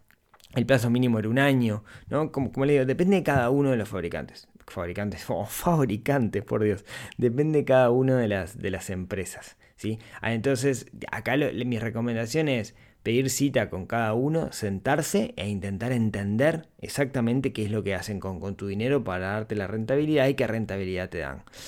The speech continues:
El, la rentabilidad anda en torno entre el seis, el ocho, el diez, dependiendo de cuánto dinero pongas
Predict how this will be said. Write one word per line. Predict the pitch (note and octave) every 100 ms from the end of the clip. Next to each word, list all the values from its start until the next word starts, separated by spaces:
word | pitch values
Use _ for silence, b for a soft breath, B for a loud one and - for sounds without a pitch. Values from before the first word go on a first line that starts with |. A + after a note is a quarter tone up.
| B B
El, | - C#3 F#2 C#3
la | C3
rentabilidad | C3+ C#3 D3+ F#3
anda | F#3 D#3+
en | B2+
torno | B2 C#3 C3+
entre | A#2+ G#2+
el | A2
seis, | - C#3 D3 D3+ C3 - - - -
el | - A#2
ocho, | D3 D3 - C3+ B2 G#2+
el | F2 G2+
diez, | B2+ C#3 C3+ B2
dependiendo | A#2 G2+ G#2 A#2+ A#2+
de |
cuánto | A#2 B2+ B2
dinero | A#2 A2 A2+ A2+
pongas | A#2 C#3+ C#3 C#3+ -